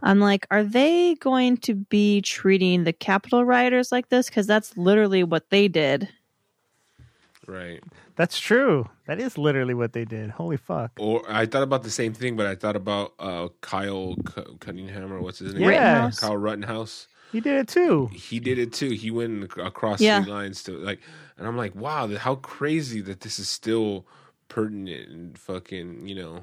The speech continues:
Speaker 2: I don't know."
Speaker 3: Yeah, didn't that make the movie better for you, Katie?
Speaker 2: No.
Speaker 1: No, it did. It did. It, I mean, I didn't, like, dislike the movie. I just, this wasn't my favorite week. I'll definitely say that.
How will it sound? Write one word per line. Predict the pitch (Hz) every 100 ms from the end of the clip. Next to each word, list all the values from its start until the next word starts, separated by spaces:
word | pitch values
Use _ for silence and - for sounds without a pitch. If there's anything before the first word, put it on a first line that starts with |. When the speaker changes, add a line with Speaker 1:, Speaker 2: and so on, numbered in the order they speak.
| -
Speaker 2:
I | 90
don't | 82 -
know." | - _ _ _ -
Speaker 3:
Yeah, | - 151 120
didn't | 143
that | 165
make | 170 165
the |
movie | 143 147 135
better | 117 131 165
for | 190
you, | 185
Katie? | - 196 208 196 _ _ _ _ _ _ -
Speaker 2:
No. | 87 - - -
Speaker 1:
No, | 302 349
it | 240
did. | 302 254
It | 214 214
did. | 247 220
It, | 190 160
I | 214
mean, | 220 208 - - - -
I |
didn't, | 247 370 285
like, | 269 208
dislike | 233 - 208 226
the | -
movie. | 196 220 214 185
I | 170
just, | 185 196 185 - - - _ _ - - _ -
this | 226 -
wasn't | 240 220 196
my | 185
favorite | 185 190 180 160 -
week. | 131 113 - - - - -
I'll | 175
definitely | 170 180 165 175
say | - 180 160
that. | 165 160 156 143